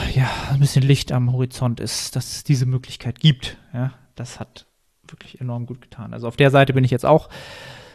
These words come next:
äh, fully loaded, äh, wie, wie ich so gerne so zu sagen pflege, auf der mentalen Seite, sozialen,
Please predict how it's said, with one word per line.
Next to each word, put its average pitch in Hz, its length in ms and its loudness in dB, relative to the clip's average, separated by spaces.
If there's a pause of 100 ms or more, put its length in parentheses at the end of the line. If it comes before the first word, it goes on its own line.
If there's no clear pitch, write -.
(100)
äh, 135 220 2
fully 185 280 4
loaded, 190 560 2
äh, 160 240 4
wie, 147 140 -2 (260)
wie 156 140 -2
ich 151 120 0
so 151 100 -2
gerne 147 240 4
so 139 120 -2
zu - 180 -6
sagen 139 300 4
pflege, 139 440 2
auf - 120 -6
der 131 120 0
mentalen 131 460 2
Seite, 127 460 0
sozialen, 127 720 -2